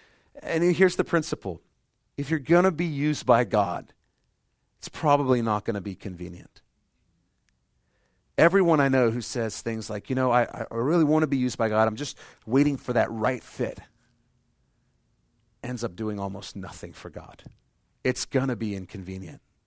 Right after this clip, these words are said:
Get over it. You're gonna end up in conversations with people that you really can't stand, who drive you crazy and push your buttons.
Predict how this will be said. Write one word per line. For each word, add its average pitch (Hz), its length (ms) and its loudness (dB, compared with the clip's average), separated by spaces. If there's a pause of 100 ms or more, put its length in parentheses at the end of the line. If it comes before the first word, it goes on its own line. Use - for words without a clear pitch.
(580)
Get 123 180 -4
over 104 300 -10
it. - 100 -14 (720)
You're 131 120 -4
gonna 123 160 2
end 113 260 -2
up 110 120 -2
in 104 120 -6
conversations 104 760 -6
with 95 160 -12
people 107 300 -8
that 98 120 -6
you 104 120 -6
really 95 300 -4
can't 95 320 -12
stand, 92 400 -12
who 95 100 -14
drive 92 320 -8
you 92 80 -12
crazy 92 480 -10
and 90 100 -14
push - 300 -16
your 87 80 -14
buttons. - 560 -14